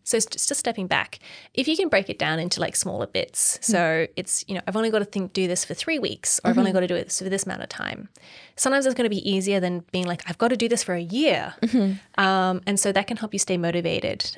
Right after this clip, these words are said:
Speaker 1: um, just to get to the end of something.
Speaker 2: Yeah.
Speaker 1: Breaking it down into smaller parts, into smaller manageable parts.
Speaker 2: Mm.
Speaker 1: Not setting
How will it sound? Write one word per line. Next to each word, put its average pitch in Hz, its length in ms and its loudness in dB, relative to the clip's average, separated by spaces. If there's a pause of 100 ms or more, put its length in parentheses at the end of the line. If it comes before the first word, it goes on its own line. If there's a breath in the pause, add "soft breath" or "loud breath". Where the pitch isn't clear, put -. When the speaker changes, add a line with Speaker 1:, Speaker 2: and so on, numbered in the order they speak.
Speaker 1:
um, 180 300 2
just - 220 0
to 190 80 -6
get 196 180 -2
to 185 80 -10
the 170 120 -2
end 165 140 -4
of 165 80 -4
something. - 380 -8
Speaker 2:
Yeah. - 60 -16 (180)
Speaker 1:
Breaking 247 280 6
it 302 120 4
down 175 220 2
into 165 140 -4
smaller 175 340 -4
parts, - 440 -4
into 202 180 -4
smaller 180 300 -4
manageable 170 480 -8
parts. - 500 -6 (440 soft breath)
Speaker 2:
Mm. 190 240 0 (160)
Speaker 1:
Not 247 320 2
setting 214 640 2